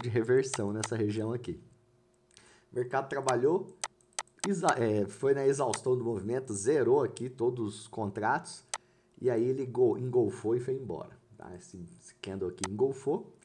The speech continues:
e ele veio embora. E aí, às vezes você tem dúvida de, de fazer essa entrada. Eu entrei aqui, ó.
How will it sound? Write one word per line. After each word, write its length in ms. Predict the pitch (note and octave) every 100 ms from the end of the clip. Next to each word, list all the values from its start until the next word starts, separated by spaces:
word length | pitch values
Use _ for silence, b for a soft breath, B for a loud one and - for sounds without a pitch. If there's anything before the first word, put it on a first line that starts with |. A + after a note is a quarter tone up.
| b b b b -
e 40 |
ele 120 | G#3
veio 160 | F#3+ F3+
embora. 480 | E3+ B2 C3 F#2 - - _
E 100 | A#2+
aí, 400 | C#3 D#3+ F#3+ F#3+ - _ _ _ _ _ _ _ b b -
às 120 | G#2
vezes 140 | C3
você 220 | D3+ - D3+
tem 200 | E3 D3+
dúvida 400 | A2+ C#3+ A#2+ F#2+
de, 180 | F#2+
de 160 | E2+ F#2+
fazer 280 | - G2+ G2+
essa 140 | -
entrada. 460 | F#2+ F#2 F2 E2 - A2
Eu 140 | D#3
entrei 260 | D3+ C#3+ F3
aqui, 260 | - G#2+
ó. 100 | F#2+